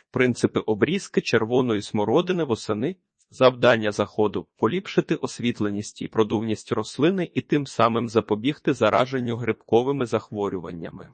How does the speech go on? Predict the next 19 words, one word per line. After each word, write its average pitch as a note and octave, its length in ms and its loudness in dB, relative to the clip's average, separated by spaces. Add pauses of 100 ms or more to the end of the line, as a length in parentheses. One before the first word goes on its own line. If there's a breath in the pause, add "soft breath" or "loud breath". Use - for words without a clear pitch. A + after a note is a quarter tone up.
(100)
Видалити A#2+ 640 4
слабкі A2 440 0
гілки, C3+ 540 0
які B2 360 0
не F#3+ 120 0
будуть E3+ 400 2
плодоносити, A#2 720 0
збільшити C3 720 -2
ефективність A2 760 -2
харчування A2+ 640 0
куща - 400 -6 (100)
і A#2+ 80 -2
підгодівлі. G#2 800 -4 (300)
Адже B2+ 320 4
якщо C3 300 4
залишати A2+ 640 2
тільки A3 360 0
плодоносні G#2+ 680 -2
гілки, A#2+ 480 -2